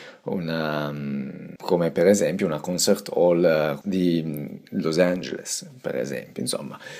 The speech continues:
quindi potrei continuare con tanti altri esempi proprio perché l'architettura e le forme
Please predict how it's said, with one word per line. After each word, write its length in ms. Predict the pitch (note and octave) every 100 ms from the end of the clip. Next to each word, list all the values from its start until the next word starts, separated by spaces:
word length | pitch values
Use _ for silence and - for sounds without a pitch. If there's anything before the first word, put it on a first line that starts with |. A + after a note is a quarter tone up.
| -
quindi 180 | B2 G#2
potrei 280 | F#2 G#2+
continuare 600 | G2 G2 G2 G2 F#2+ F2+
con 220 | D#2+ F2+ E2+
tanti 440 | F2 F2+ F2 E2
altri 200 | D#2 G2+
esempi 380 | C3 C#2 D#2 F#2
proprio 280 | - - A2
perché 300 | - - F#2+
l'architettura 760 | D2 - G2+ - E2+ - A2+ C#2+
e 40 |
le 120 | E2
forme 560 | E2 E2 D#2 C#2+ E2